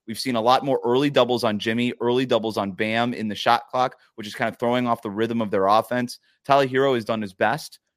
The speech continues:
in terms of trying to make some shots. Duncan Robinson has done his best in terms of making shots. But at the end of the day, you just need your su-, your athletic, strong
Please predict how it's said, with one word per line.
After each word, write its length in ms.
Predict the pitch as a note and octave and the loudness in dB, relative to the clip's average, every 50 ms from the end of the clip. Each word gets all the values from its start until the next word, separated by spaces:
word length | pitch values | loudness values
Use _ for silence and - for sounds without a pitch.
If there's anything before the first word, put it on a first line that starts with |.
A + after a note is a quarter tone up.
| _ _ _ _ - | _ _ _ _ -14
in 80 | A#2 | -10
terms 180 | A2+ B2 A#2+ A2+ | -6 -6 -6 -6
of 60 | A2 | -6
trying 180 | - C3 A#2+ A#2 | -4 -4 -4 -2
to 60 | A2 | -2
make 220 | A2 A2+ A2 A2 | -2 -4 -4 -6
some 120 | - - A2+ | -6 -8 -8
shots. 380 | - - B2+ A#2+ C3+ C#3 - | -4 -2 -2 0 0 -2 -4
Duncan 280 | - - A#2+ A#2 - G#2+ | -6 -8 -8 -6 -4 0
Robinson 340 | A2+ A2+ B2 B2+ A#2+ A#2+ A#2 | 2 2 2 0 -2 -6 -8
has 80 | A2+ G#2 | -8 -6
done 160 | - A#2 A2 | -4 -4 -4
his 140 | A2+ G#2 F#2+ | -4 -4 -2
best 240 | A2+ A2+ A#2 - B2 | -2 -2 -2 -2 -6
in 60 | G#2+ | -10
terms 200 | - A2 G#2 G#2 | -10 -10 -10 -6
of 60 | G2+ | -4
making 320 | G#2+ A2 A#2 - A2+ A2 | -2 -2 -4 -4 -6 -6
shots. 300 | G#2 - A#2 A#2 C3 - | -4 0 0 0 0 0
But 80 | - A2+ | -4 -10
at 60 | G2+ | -6
the 60 | G#2+ | -6
end 140 | A2 A#2 B2+ | -4 -2 -2
of 20 | A#2+ | -4
the 60 | A#2 | -2
day, 180 | G2+ A2 A2 | -2 -2 -2
you 140 | B2+ B2 A2+ | 0 -2 -4
just 180 | A2+ A#2+ - - | -6 -8 -8 -6
need 160 | A2+ B2 B2 | -6 -6 -4
your 100 | A2+ G#2+ | -6 -6
su-, 220 | - - - - - - | -8 -10 -14 -16 -10 -6
your 200 | A2+ A2 - A2 | -4 -2 0 -2
athletic, 440 | G#2+ - - A2+ A#2+ B2+ B2 - | -2 -2 0 0 0 0 -2 -4
strong 480 | - - - - A#2+ A2+ A#2 A#2+ B2 | -12 -12 -8 -4 -2 -2 0 -2 -2